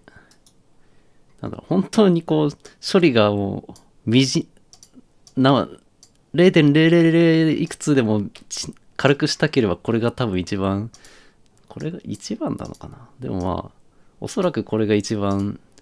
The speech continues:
軽いんだと思うんですけど、一応まあ、プレイヤーっていう判定ぐらいは入れてもいいんじゃねっていう話であれば、これかな。まあ、タグに関しては、まあ、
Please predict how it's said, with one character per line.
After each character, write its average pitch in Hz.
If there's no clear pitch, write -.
軽 107
い 101
ん 95
だ 85
と 87
思 85
う -
ん -
で -
す -
け -
ど、 113
一 113
応 202
ま 180
あ、 117
プ -
レ 120
イ 123
ヤ 127
ー 120
っ -
て -
い 120
う -
判 120
定 123
ぐ 131
ら 110
い -
は 92
入 95
れ 104
て 120
も 107
い 101
い -
ん 107
じ 95
ゃ 85
ね 85
っ 87
て -
い 82
う 80
話 90
で 104
あ 107
れ 120
ば、 143
こ -
れ -
か -
な。 87
ま 120
あ、 123
タ 143
グ 190
に 240
関 240
し -
て -
は、 101
ま 123
あ、 107